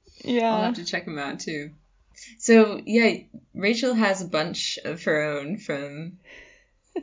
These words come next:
Speaker 2: from your experience, <laughs> actually.
Speaker 1: Yeah. Okay,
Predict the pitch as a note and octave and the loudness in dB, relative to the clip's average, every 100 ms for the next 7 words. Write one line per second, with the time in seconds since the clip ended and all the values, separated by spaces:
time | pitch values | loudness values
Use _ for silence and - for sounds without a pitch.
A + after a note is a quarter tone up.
0 | - D#3 D3 D3 C#3+ - - D3+ D3 C3+ | -8 -8 -6 -6 -6 -6 -6 -4 -4 -4
1 | G#2+ A3+ - A3+ - - A3+ A3+ C4+ B3 | -4 -4 -2 -2 -2 4 6 8 4 2
2 | A3+ - A#3 - - - - D#4 - _ | -4 -6 -8 -8 -8 -10 -12 -12 -14 _
3 | - B3 B3 A#3 G#3+ G3+ G3 A3 C4 - | -2 2 4 4 4 2 -2 -4 -10 -16
4 | - - _ - D4+ G3 - | -20 -20 _ 0 4 4 2